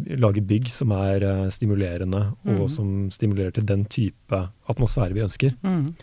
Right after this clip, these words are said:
Speaker 2: mm.
Speaker 1: Eh, ja.
Speaker 2: Og nå tror jeg, eh, ut fra det jeg har lest og det Cecilie har skrevet, så slår du inn åpne dører. Når jeg leser det du skriver, så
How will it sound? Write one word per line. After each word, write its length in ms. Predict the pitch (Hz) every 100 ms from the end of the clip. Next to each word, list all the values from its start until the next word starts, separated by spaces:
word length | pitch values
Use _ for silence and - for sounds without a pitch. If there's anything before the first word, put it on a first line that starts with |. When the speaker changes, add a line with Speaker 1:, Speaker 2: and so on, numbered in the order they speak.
| -
Speaker 2:
mm. 280 | 190 160 160 - 131
Speaker 1:
Eh, 240 | 113 113 110 117 120
ja. 120 | 117 -
Speaker 2:
Og 80 | 208
nå 200 | 208 214
tror 140 | 175 170
jeg, 400 | 175 185 196 170
eh, 1080 | 175 180 180 175 180 180 170 175 165 101 175
ut 100 | -
fra 160 | 185
det 140 | 165 165
jeg 80 | 156
har 100 | 180
lest 440 | 165 165 180 -
og 80 | 175
det 120 | 165
Cecilie 400 | - - 156 156
har 120 | 170
skrevet, 380 | - 180 160 185
så 300 | - 180 180 190
slår 300 | - 175 147
du 60 |
inn 120 | 165
åpne 420 | 185 190 - 180 185
dører. 320 | 196 160 214 - - -
Når 240 | 185 214
jeg 140 | 254 262
leser 260 | 208 233
det 180 | 208 220
du 80 | 190 233
skriver, 520 | - 196 196 226 143 - - - - - - - - - - - -
så 260 | - 170